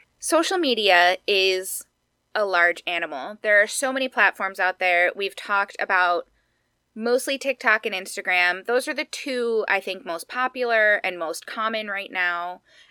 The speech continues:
especially for audience-facing people. They're the best way to be able to release that, that creative and artistic content on the world.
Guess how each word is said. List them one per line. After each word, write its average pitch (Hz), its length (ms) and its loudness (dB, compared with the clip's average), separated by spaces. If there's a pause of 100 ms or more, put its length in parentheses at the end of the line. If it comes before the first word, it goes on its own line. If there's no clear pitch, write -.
especially 214 1080 -2
for 185 880 0 (760)
audience-facing 180 1200 2
people. 311 680 0 (300)
They're 185 140 4
the 180 80 4
best 175 300 0
way 175 240 4
to 170 560 -6 (480)
be 185 140 2
able 175 200 6
to 170 240 -4
release 170 420 -2
that, 160 320 0 (160)
that 160 240 -2
creative 175 600 -4
and 135 320 -10
artistic - 880 -4 (560)
content 196 600 2
on 180 120 2
the 180 80 0
world. 175 440 2